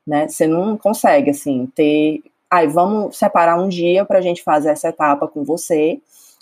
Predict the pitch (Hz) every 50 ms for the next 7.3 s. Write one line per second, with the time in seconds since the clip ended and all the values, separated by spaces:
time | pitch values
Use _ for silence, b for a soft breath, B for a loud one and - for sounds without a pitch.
0 | _ - 220 208 196 190 185 185 185 190 190 185 175 175 175 180 202 214 214 220
1 | 214 - 220 214 226 190 180 180 - - 196 190 - 190 196 - - 185 185 196
2 | 196 226 214 214 208 220 240 233 262 269 269 - 240 214 214 214 214 - 226 208
3 | 202 208 202 196 202 - 190 185 196 214 180 190 196 190 175 165 175 185 180 -
4 | - - _ _ _ _ _ _ _ _ 196 185 170 - 175 - - 196 226 214
5 | 202 175 165 156 147 147 - - - 233 226 226 214 160 104 - 214 220 - 226
6 | 226 - 254 214 226 208 190 - 175 175 170 160 170 - 175 170 196 208 190 175
7 | 170 - - 113 117